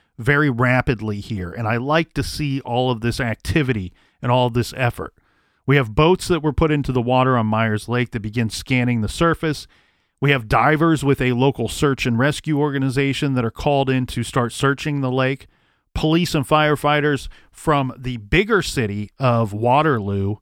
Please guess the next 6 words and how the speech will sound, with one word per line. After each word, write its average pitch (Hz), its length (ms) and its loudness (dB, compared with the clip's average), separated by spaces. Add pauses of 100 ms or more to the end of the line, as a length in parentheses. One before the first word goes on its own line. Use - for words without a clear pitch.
(180)
next 117 400 -4
door, 123 460 2 (880)
they 143 160 4
come 202 240 2
by 139 440 2 (100)
and 131 480 2